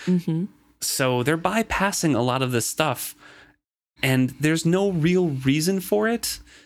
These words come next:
Speaker 2: except what that Chade asks, like, "Hey, why, why would they be doing this?" And she's like, "Well, you're the master at this, so you tell me, but they could be, you know, poisoning the wells. They could be, uh,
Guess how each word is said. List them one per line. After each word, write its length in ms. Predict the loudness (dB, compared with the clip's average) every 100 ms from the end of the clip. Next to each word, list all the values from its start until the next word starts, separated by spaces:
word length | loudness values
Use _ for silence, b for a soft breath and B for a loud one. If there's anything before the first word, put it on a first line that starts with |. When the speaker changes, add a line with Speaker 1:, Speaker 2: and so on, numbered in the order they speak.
| B _
Speaker 2:
except 640 | -4 -2 -2 -2 -2 -6 -8 -6
what 280 | 0 2 2
that 140 | 0
Chade 300 | 0 0 2
asks, 300 | 0 -2 -2
like, 140 | -2 0
"Hey, 140 | 0
why, 220 | 0 0 0
why 220 | 0 0
would 120 | 2
they 100 | 0
be 100 | 2
doing 240 | 2 2
this?" 240 | 0 0 -2
And 100 | 0
she's 160 | 0 0
like, 140 | 0
"Well, 140 | 0
you're 300 | 2 2 0 -4 -4
the 60 | 0
master 400 | 2 0 -2 -2
at 100 | 0
this, 200 | 0 0
so 100 | 0
you 120 | 0
tell 220 | 0 0 2
me, 220 | 2 0
but 160 | -2
they 100 | -2
could 200 | -2 -2
be, 180 | 0 -2
you 100 | 0
know, 120 | -2 -2
poisoning 480 | 0 2 2 0
the 80 | 0
wells. 420 | 0 0 -2 -4
They 80 | -4
could 240 | -2 -2 0
be, 240 | -2 -2 B B B
uh, 140 | 0